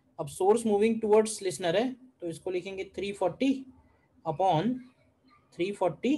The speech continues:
minus five, ठीक है, इसको कर देते हैं equation one। Then एक काम करो, wall पे क्या सुनाई देगा,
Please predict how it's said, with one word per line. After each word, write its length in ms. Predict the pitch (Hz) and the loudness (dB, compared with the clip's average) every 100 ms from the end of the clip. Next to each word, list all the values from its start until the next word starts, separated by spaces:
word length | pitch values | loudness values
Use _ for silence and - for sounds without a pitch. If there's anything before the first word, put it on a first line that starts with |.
| - _ _ _ _ - | -2 _ _ _ _ -4
minus 400 | 160 165 175 147 | 0 2 0 0
five, 280 | 127 120 107 - - _ _ _ _ _ _ _ _ _ _ _ _ _ | 0 0 -4 -16 -20 _ _ _ _ _ _ _ _ _ _ _ _ _
ठीक 160 | 214 226 | -2 0
है, 260 | 147 143 156 | -2 -4 -8
इसको 220 | - 175 | -10 -4
कर 120 | 175 | -2
देते 220 | 170 170 | -2 -4
हैं 80 | 190 | -6
equation 400 | 156 156 147 160 | -4 -2 -2 -2
one। 240 | 160 190 202 - _ _ _ _ _ _ _ _ _ - _ _ _ _ _ _ - _ _ _ _ | 0 -2 -4 -16 _ _ _ _ _ _ _ _ _ -20 _ _ _ _ _ _ -20 _ _ _ _
Then 320 | 160 208 247 247 - - _ _ _ - | 4 6 6 4 -6 -18 _ _ _ -2
एक 160 | 202 | 4
काम 180 | 214 240 | 6 8
करो, 300 | 233 240 233 - | 8 6 4 -4
wall 360 | 160 170 233 262 | 4 8 8 8
पे 140 | 262 | 4
क्या 160 | 254 247 | 6 4
सुनाई 280 | 254 226 220 | 6 6 6
देगा, 280 | 208 202 | 6 4